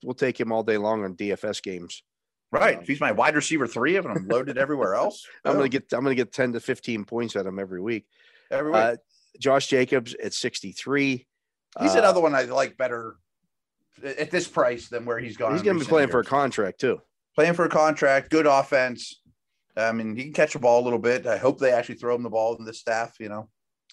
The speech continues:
Speaker 1: Elijah Mitchell's at sixty-four, wide, uh, running back twenty-six.
Speaker 2: He scares
Speaker 1: Somebody,
Speaker 2: me a little.
Speaker 1: somebody else can take him.
Speaker 2: Yeah.
Speaker 1: Um,
Speaker 2: I mean, he's a third round pick on a running back.
Speaker 1: Yeah.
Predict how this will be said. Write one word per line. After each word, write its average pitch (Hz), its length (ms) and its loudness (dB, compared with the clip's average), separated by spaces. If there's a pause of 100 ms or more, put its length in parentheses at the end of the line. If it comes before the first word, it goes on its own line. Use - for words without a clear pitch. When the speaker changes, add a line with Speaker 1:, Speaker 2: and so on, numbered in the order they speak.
(500)
Speaker 1:
Elijah 143 400 2
Mitchell's 123 400 0
at 95 80 -8
sixty-four, 95 640 -10
wide, 98 340 -6
uh, 104 100 -8
running 117 280 -4
back 107 180 -2
twenty-six. 104 680 -8 (1400)
Speaker 2:
He - 80 -18
scares - 260 0
Speaker 1:
Somebody, 185 200 4
Speaker 2:
me 151 60 4
a - 60 0
little. 87 220 0
Speaker 1:
somebody 180 460 4
else 135 180 4
can 110 160 -6
take 107 240 -2
him. 90 240 -8 (480)
Speaker 2:
Yeah. 107 400 4
Speaker 1:
Um, 95 280 -10
Speaker 2:
I 127 40 -2
mean, 208 140 2
he's 196 100 0
a 156 40 -6
third 160 260 2
round 127 160 2
pick 160 180 0
on 113 80 2
a 101 40 -4
running 127 240 -2
back. 95 300 -4 (540)
Speaker 1:
Yeah. 104 220 0